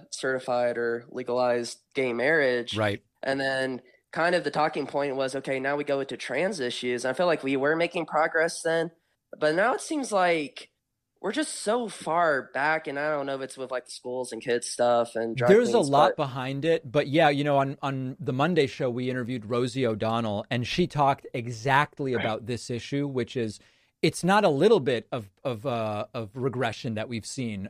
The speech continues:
Speaker 2: on L G B T rights. It's actually significant since Trump became president. There's a whole bunch of reasons for it. It includes, number one, a lot of these folks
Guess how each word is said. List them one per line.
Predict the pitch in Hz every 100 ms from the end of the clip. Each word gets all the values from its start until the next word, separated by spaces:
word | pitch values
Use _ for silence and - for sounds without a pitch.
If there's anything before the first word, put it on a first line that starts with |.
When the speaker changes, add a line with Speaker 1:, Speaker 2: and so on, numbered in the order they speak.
| -
Speaker 2:
on | 120 110 101 104 -
L | 123
G | 107 120
B | 113
T | - 113
rights. | 98 95 95 -
It's | 147 -
actually | 160 170 156 117
significant | - 113 127 143 139 117 104
since | - 117 -
Trump | - 120
became | 117 104 110 98
president. | 110 95 98 98
There's | 139 147
a | 135
whole | 117 - 175
bunch | 143 165 156
of | 117
reasons | 127 139 147 139
for | - 151
it. | 156 160 _ - _ -
It | 135
includes, | 131 117 - 143 139 143 147 - _ _
number | 139 147 127
one, | 110 123 131 156 185 - _ _ _
a | 139
lot | 143 160
of | 165
these | 147 139
folks | - 135 131